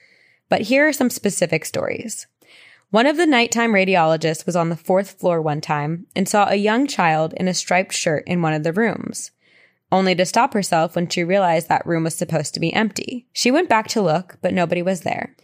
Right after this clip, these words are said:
On the same floor, a nurse saw someone walking into a vacant room, and when she walked over to check on him, he was gone. And these are not even the freaky stories. Here is where it gets scary. Connecting floors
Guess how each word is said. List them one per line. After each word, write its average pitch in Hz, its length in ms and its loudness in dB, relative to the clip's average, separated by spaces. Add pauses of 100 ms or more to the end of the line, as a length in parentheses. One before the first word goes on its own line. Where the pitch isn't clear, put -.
(300)
On 196 120 4
the 208 100 2
same 185 300 2
floor, 196 560 2
a - 80 -2
nurse 190 280 0
saw 180 180 2
someone 175 320 0
walking 190 360 2
into 190 240 0
a 190 80 2
vacant 175 420 0
room, 160 440 -2 (340)
and 202 140 2
when 208 100 4
she 214 140 0
walked 196 360 0
over 190 280 2
to 185 100 -2
check - 240 0
on 190 140 2
him, 185 400 -2 (180)
he 180 160 -2
was 190 140 -2
gone. - 480 -2 (520)
And 226 160 2
these 349 160 4
are 359 60 2
not 277 160 4
even 220 220 2
the 202 80 0
freaky 151 380 -2
stories. - 600 -4 (320)
Here 262 260 2
is 254 220 0
where 175 200 2
it 165 100 -2
gets - 180 -2
scary. - 560 -6 (840)
Connecting 247 460 2
floors 185 500 2